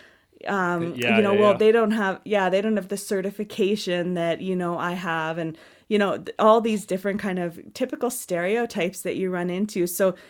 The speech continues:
Speaker 1: now I can literally say, like, "Oh, hey, uh, you should just go listen to Frank Lake's Good Fire <laughs> episode," you know, or, "You should go and listen to, you know, Don Hankins speak about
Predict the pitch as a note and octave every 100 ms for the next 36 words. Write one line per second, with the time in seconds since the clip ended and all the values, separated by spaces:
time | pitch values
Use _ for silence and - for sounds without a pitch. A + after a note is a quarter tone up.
0 | - G#3 G#3+ A#3 A#3 B3+ G#3+ F3+ F#3+ G#3
1 | G3 G3 - F#3+ G3+ F#3+ F3+ F#3 - C#4
2 | C4+ C#4+ D#4 B3 G#3 G3+ A3 C4 D#4+ B3+
3 | C4 A3+ G#3+ G#3 G#3 A#3+ G3+ G#3 F#3+ F#3
4 | F3+ F#3+ F3+ - C4+ G3+ - G3+ B3+ E4+
5 | - - - - - C#4+ D#4+ E4+ - F#3+
6 | - E3+ - E3+ C#4+ C4 C4 B3 B3 A#3+
7 | D4+ D#4+ C4 B3 C4 A#3+ A3 G3+ G#3 G#3
8 | G3+ G#3+ G#3+ G3+ G3 G3+ G3 G3 F#3 F#3+
9 | F#3 G3 E3+ F#3+ G3+ E3+ E3+ - - E3
10 | - F#3 F3 E3 D3